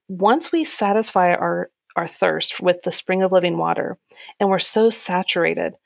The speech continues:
then when we turn to these little water bottles, it's like, "Oh, cool. Thanks. That's incredible." You know, because we're already filled up. And so we just need to recognize that no matter what couple type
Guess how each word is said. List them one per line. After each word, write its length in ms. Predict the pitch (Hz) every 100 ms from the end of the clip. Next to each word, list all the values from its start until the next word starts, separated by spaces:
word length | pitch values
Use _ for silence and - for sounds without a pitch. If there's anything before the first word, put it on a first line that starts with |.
| _ _
then 380 | 170 170 269 370
when 120 | 320
we 100 | 202
turn 360 | 175 - 208 226
to 120 | 233
these 200 | 208 190
little 220 | 196 190 160
water 260 | 151 185
bottles, 600 | 226 254 269 285 285 - -
it's 180 | 233 240
like, 240 | 294 294 -
"Oh, 340 | 440 339 175 - _
cool. 440 | - 440 427 - - _
Thanks. 460 | 453 240 - - - - - - -
That's 260 | 165 175
incredible." 600 | 294 302 381 302 175 - -
You 220 | 277 240 214
know, 40 |
because 380 | 214 214 240 -
we're 160 | 202 -
already 600 | 196 220 214 202 190 185
filled 320 | - 160 -
up. 240 | - - - - - -
And 160 | 208 202
so 400 | 214 202 196 180
we 200 | 185 240
just 200 | 330 -
need 220 | 220 202
to 240 | - 180 170
recognize 560 | 175 175 190 170 165
that 120 | 180 -
no 100 | 180
matter 220 | 180 170
what 280 | 165 180 -
couple 240 | - 269
type 300 | 302 202 185